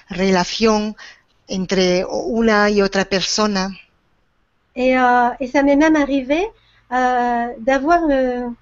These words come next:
Speaker 2: des, des mamans qui me demandaient, euh, de f-, de faire un soin sur leur enfant et elles, en même temps, pour savoir comment elles, qu'on avait à, à transmettre comme information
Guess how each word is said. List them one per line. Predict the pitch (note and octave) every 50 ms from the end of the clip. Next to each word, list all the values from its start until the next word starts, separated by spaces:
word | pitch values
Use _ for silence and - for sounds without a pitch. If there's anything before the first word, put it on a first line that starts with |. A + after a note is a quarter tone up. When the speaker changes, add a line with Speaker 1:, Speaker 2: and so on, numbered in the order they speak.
| _ _ _ -
Speaker 2:
des, | G#3+ A3 B3 B3 B3 B3 A#3+ A#3+ A#3+ A#3+ A#3+ A#3+ G3+
des | B3 C4
mamans | C4+ C#4+ D4+ D#4 D4+ D4 D4+ G4+ A#4 - _ _ _ _ _ _ _ _ _
qui | - - C#4
me | C#4 C#4+ D4
demandaient, | A#3+ D4 D4+ D4 D4 C#4+ C#4 C4+ C4+ C#4+ E4 F#4+ G#4 A#4+ A4+ G4 E4+ _ _ _ _ _ _ -
euh, | B3 B3+ B3+ B3+ A#3+ A#3+ A#3+ A#3+ A#3+ A#3 A#3 A#3 B3 - -
de | A3+ G#3 C#4 C4+
f-, | C4 - _ _ _ -
de | G#3+ A#3 C4
faire | C4 - F#4+ F4+ F4+
un | F4 E4+
soin | E4 - - - E4 E4 D#4
sur | D#4 - - C#4 A#3 B3
leur | C4+ C#4 C4 C4+
enfant | C#4+ C#4+ C#4+ - D4 C#4 C4
et | B3+ B3+
elles, | B3+ C4 D#4+ G#4+ A#4 A#4 _ _ _ -
en | D#4 F4 E4+
même | E4 D#4+ D4+ D4+
temps, | - F4 F#4+ G#4 - _ - - - - _ _ -
pour | D4+ D4 -
savoir | - D#4 D4+ E4+ G4 F#4+ - _
comment | - F#4 F4+ F4+ F#4+ F#4+ F#4 E4 -
elles, | C#4 C#4+ C#4+ C#4 C#4 _ _ _ _ _ -
qu'on | E4+ E4+ E4
avait | E4 D#4+ D4 D#4 D#4 C#4+ C4 C4 C#4+
à, | A#3+ A#3+ B3 B3
à | A#3+
transmettre | A#3+ _ - E4+ E4+ E4+ - E4+ E4 D#4+ D#4 -
comme | - B3+ C4 C4+
information | C#4 C#4 - D#4 C#4 C#4 C#4 C#4 C#4 - - F#4